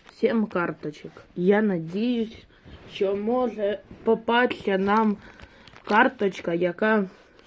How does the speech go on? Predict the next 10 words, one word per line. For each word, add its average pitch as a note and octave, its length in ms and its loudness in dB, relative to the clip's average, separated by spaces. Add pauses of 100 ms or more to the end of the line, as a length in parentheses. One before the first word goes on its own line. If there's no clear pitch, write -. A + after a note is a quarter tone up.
(1120)
яка G#3+ 300 4
точно A3 600 6
от, F3+ 160 4
а, F#3+ 140 6
нам F#3+ 280 4
попадеться, F#3+ 960 2
карточки, E3+ 600 -4
які E3 380 0
попадуться F3 800 0 (140)
нам. D3 200 -8